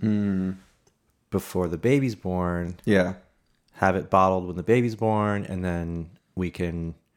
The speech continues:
Speaker 2: you know, pop one open then, and then twenty-one years later, <laughs> exactly, um, can have a beer with my son
Speaker 1: Yeah.
Speaker 2: that I brewed when he was born.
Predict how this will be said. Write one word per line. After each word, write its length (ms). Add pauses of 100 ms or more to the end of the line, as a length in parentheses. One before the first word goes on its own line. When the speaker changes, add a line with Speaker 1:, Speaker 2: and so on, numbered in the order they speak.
(640)
Speaker 2:
you 80
know, 120
pop 260
one 140
open 280
then, 480
and 300
then 540 (680)
twenty-one 2000
years 360
later, 440 (180)
<laughs> 100 (1120)
exactly, 720 (560)
um, 640 (220)
can 120
have 100
a 60
beer 200
with 160
my 80
son 440 (120)
Speaker 1:
Yeah. 380
Speaker 2:
that 200 (140)
I 120
brewed 500
when 160
he 100
was 100
born. 280